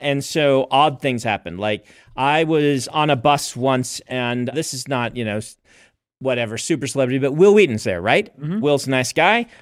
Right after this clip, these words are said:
Speaker 1: lot of people really like him in the community for some of the, the writing he does and
Speaker 2: Yeah.
Speaker 1: his board game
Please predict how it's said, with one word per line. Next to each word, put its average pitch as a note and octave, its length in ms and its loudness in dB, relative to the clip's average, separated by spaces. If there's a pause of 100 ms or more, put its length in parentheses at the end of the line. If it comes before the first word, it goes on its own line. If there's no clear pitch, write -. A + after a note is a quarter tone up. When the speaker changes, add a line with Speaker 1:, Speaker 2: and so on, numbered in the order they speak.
(140)
Speaker 1:
lot A#2+ 160 0
of A#2 80 -8
people A#2 460 -4
really A#2+ 260 -4
like B2 260 -2
him B2 120 -4
in B2 180 -4
the A#2 80 -4
community B2 560 -2
for A2 380 -2
some A#2+ 240 -2
of G#2+ 100 -4
the, G#2 420 4
the G#2+ 120 0
writing D3 360 2
he D3 120 0
does C3 500 4
and B2 200 2
Speaker 2:
Yeah. - 60 -6
Speaker 1:
his F#2 180 -6
board C3 340 -4
game B2 320 -2